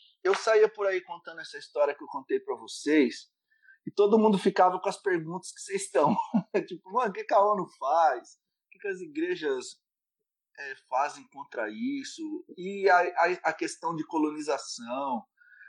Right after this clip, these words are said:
e a questão missionária e tudo mais. Aí eu quis escrever um romance que pudesse explicar isso, né? Então eu propus escrever a história de algumas crianças lá da Nigéria, é, claro que, assim, resguardado seus,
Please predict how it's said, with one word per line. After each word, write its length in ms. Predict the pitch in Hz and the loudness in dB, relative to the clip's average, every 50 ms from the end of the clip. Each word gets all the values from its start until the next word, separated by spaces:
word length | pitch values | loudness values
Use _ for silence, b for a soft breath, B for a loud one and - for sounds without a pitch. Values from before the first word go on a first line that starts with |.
| b b b | b b b
e 120 | - 190 202 | -2 -2 0
a 60 | 202 | 2
questão 320 | - 185 185 - 196 185 | 2 2 2 2 0 0
missionária 800 | 180 175 - - - 131 131 127 120 123 135 143 147 139 120 120 | 0 -2 -4 -4 -4 -4 -2 0 2 4 6 6 6 6 4 2
e 80 | 120 | -2
tudo 200 | - - 151 151 | -6 -6 -6 -4
mais. 260 | 139 123 123 123 135 151 | 0 2 2 2 4 4
Aí 160 | 180 180 190 | 4 4 6
eu 120 | 208 214 208 | 4 4 2
quis 300 | - - 247 240 226 220 | -2 -12 -14 -14 -14 -14
escrever 460 | 220 - - - 226 226 208 185 214 226 | -14 -16 -8 0 2 2 2 2 -4 -8
um 260 | 226 220 220 214 208 180 | -8 -10 -14 -16 -6 -4
romance 720 | 196 220 208 160 156 175 220 240 233 220 180 - - - - _ | -2 -2 -2 -2 -2 -2 -2 -2 -2 -4 -6 -8 -10 -16 -18 _
que 220 | - 185 180 - _ | -20 -20 -20 -20 _
pudesse 380 | _ 190 180 185 180 190 - - | _ -6 -2 0 0 0 -2 -8
explicar 640 | - - - _ 226 202 - - - 196 175 143 139 | -12 -14 -12 _ -10 -10 -8 2 4 6 6 6 4
isso, 320 | 156 165 - - - - | 2 -2 -6 -10 -14 -14
né? 140 | - - - _ _ _ _ _ _ _ _ _ _ _ _ _ _ _ _ | -16 -16 -16 _ _ _ _ _ _ _ _ _ _ _ _ _ _ _ _
Então 180 | _ 175 165 170 | _ -6 -4 -2
eu 120 | 190 196 196 | -2 -2 0
propus 400 | - 220 202 202 - 202 202 190 | 0 -2 -2 -2 -6 -10 -10 -10
escrever 880 | 196 - - - 202 202 180 165 156 175 185 202 220 226 220 208 - _ _ - | -10 -6 0 4 4 4 4 4 4 6 6 8 6 4 0 -6 -12 _ _ -2
a 80 | 156 170 | -2 -2
história 420 | 165 - - - 180 190 202 196 | -2 -6 -8 -2 0 0 0 2
de 80 | 180 202 | 0 -2
algumas 360 | 196 180 196 202 202 - - | -2 -2 -6 -12 -14 -14 -14
crianças 460 | - 208 190 180 175 180 - - 170 170 | -14 -12 -10 -8 -8 -10 -12 -12 -8 -2
lá 120 | 170 170 | 0 0
da 140 | 165 165 165 | 2 2 0
Nigéria, 640 | 165 170 165 147 147 156 165 180 202 240 262 302 - _ _ _ _ _ 127 | 0 -2 -8 -8 -2 2 4 6 6 4 2 -2 -8 _ _ _ _ _ -16
é, 260 | 135 135 135 131 127 - _ | -14 -12 -12 -12 -14 -12 _
claro 280 | 139 143 151 156 170 165 | 2 2 4 4 2 -2
que, 80 | - 156 | -8 -14
assim, 440 | - - 151 139 131 120 113 110 110 120 | -16 -16 -18 -16 -16 -16 -16 -18 -16 -16
resguardado 680 | 131 135 - 139 123 - 117 113 120 117 123 123 - | -16 -14 -4 0 0 0 2 2 4 4 4 4 2
seus, 560 | - - - 120 110 104 104 - - - _ | -6 -14 -14 -12 -12 -12 -12 -14 -20 -20 _